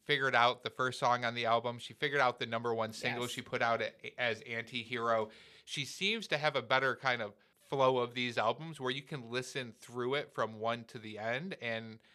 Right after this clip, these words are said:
Speaker 1: and kind of follow the storyline throughout.
Speaker 2: Yes. You know, and the Jack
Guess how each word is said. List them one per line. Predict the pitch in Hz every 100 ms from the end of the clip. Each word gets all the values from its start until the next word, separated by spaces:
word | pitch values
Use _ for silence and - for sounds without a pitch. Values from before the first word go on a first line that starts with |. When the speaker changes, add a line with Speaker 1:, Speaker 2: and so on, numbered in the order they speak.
| _ _ _
Speaker 1:
and | 123 123
kind | 170 202
of | 190 165 151 -
follow | 165 185
the | 160
storyline | 151 - 196 135 107 101
throughout. | 107 - - - _ _
Speaker 2:
Yes. | 214 190 170 - - - - - -
You | 277
know, | 269 254
and | 262 262
the |
Jack | 240 339 359 -